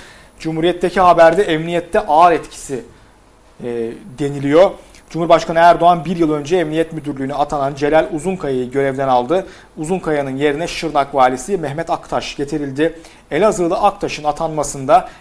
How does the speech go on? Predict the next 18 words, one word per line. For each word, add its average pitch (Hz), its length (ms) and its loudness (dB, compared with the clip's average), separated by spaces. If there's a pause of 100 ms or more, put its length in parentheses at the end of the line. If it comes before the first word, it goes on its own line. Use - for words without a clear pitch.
(120)
eski 151 400 -4
emniyet 170 420 -4
genel 175 260 2
müdürü 180 260 -2
ve 156 80 0
eski 139 320 -6
bakan 160 300 0
Mehmet 165 300 -6
Ağar'ın 147 320 2
etkili 170 300 -6
olduğu 156 280 0
öne 180 160 -2
sürüldü. 120 420 -6 (440)
Bazı 143 280 2
emniyet 151 360 -2
müdürleriyle 131 520 -4
yardımcılarının 135 800 -2
belirlenmesinde 135 920 -2